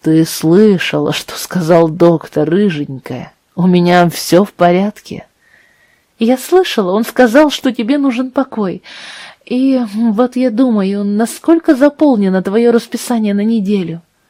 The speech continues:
«М, в моём расписании хоккея на траве больше нет». «Тебе вообще нужно отменить все встречи».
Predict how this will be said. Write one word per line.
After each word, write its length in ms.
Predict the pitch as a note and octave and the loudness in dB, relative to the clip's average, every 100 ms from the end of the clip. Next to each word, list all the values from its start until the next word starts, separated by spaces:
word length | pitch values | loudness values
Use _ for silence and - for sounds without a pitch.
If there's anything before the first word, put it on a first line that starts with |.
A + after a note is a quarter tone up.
| _ _ _ - | _ _ _ -8
«М, 520 | F3+ A3 D#3+ C#3+ D3 | -4 -2 -4 -6 -10
в 180 | D#3 F3 | -8 -2
моём 340 | F3+ E3+ F3 | 0 0 2
расписании 800 | F3 E3+ - F3 - F3 F#3+ F#3+ F3 | 0 -2 -6 -6 0 2 2 0 -2
хоккея 540 | - D3+ - D#3+ E3+ | -2 -4 -2 -2 0
на 140 | D#3+ D#3 | -2 -4
траве 380 | D3+ D3 D3 | -4 -2 -4
больше 480 | C#3+ C#3+ C#3 - D3+ | -4 -4 -4 -6 -6
нет». 460 | D3 E3 D#3 - - _ _ _ _ _ _ _ - | -6 -6 -8 -20 -20 _ _ _ _ _ _ _ -6
«Тебе 240 | A3 C#4+ | 0 2
вообще 480 | C#4+ D4+ D4+ - F4 | 6 4 4 0 0
нужно 320 | C4 G3 G#3 | 2 0 2
отменить 420 | G#3+ A#3 A#3+ A3+ - | 0 2 2 2 -2
все 200 | - G#3+ | -2 -2
встречи». 680 | - A3 G3+ E3+ - F3 | -2 -4 -4 -4 -10 -14